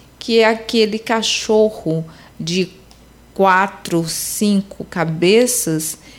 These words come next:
que fica ali no portal, segundo a mitologia grega, no portal dos infernos,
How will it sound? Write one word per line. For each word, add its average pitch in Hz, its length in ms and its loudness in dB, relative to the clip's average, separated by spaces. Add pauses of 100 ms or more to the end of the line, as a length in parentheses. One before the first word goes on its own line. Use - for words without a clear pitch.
(180)
que 220 140 -4
fica 226 560 -2
ali 196 540 0 (340)
no 208 140 2
portal, 185 1000 0 (280)
segundo 190 680 2
a 196 60 4
mitologia 170 840 2
grega, 196 500 2
no 180 120 -4
portal 190 560 0
dos 185 220 0
infernos, 185 920 0